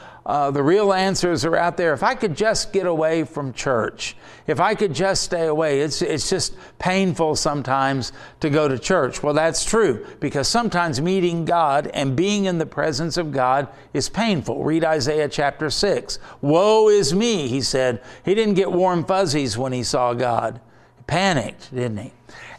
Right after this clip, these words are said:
And, uh, think about the Apostle Peter. The first time he met Jesus, he said, "Depart from me, I'm a sinful man." It's sometimes not easy to be in church and to be around God's people.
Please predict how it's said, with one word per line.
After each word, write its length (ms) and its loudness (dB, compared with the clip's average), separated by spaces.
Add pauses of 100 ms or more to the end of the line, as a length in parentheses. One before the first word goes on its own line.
And, 340 2
uh, 400 2
think 220 -2
about 240 0
the 100 0
Apostle 480 0
Peter. 380 0
The 100 -4
first 300 -2
time 200 -2
he 80 -4
met 240 -2
Jesus, 500 -2
he 100 -2
said, 200 -2
"Depart 460 0
from 160 -2
me, 280 -2 (220)
I'm 240 0
a 60 0
sinful 480 -2
man." 320 -2
It's 220 -4 (180)
sometimes 920 -2 (380)
not 480 0 (320)
easy 640 2
to 180 -4
be 220 2
in 160 0
church 580 -2 (380)
and 160 2
to 40 2
be 160 4
around 380 0
God's 320 0
people. 500 -6